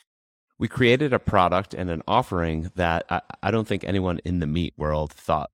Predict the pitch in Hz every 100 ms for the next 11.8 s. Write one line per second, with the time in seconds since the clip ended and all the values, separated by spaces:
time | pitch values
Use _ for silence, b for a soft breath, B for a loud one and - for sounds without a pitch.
0 | - 73 67 71 - - 69 50 - _
1 | _ b b _ 90 104 90 98 95 90
2 | 82 90 87 92 85 85 - - 90 -
3 | 90 87 87 _ b b b - 87 98
4 | 87 95 92 90 92 - 87 85 - 90
5 | 87 87 80 85 87 - 90 76 - -
6 | 90 90 80 69 71 78 - 82 90 78
7 | _ _ _ _ 104 113 110 101 90 -
8 | 101 87 - 90 - 107 123 87 85 82
9 | - - 101 104 - - - 85 80 -
10 | - 80 73 - - 110 104 90 82 71
11 | 76 76 85 - 73 - 117 107